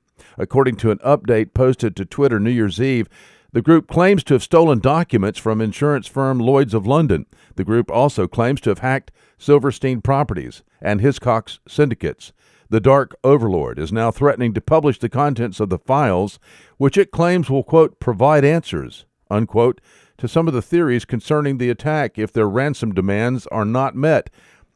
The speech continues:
A spokesperson for the Hiscox Group confirmed the attack. Hiscox says the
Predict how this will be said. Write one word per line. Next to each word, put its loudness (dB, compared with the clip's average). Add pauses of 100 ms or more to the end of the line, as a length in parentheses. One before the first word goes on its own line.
(160)
A -2
spokesperson -2
for -4
the -4
Hiscox -4
Group -2
confirmed -2
the 0
attack. -6 (400)
Hiscox -2
says 0
the -2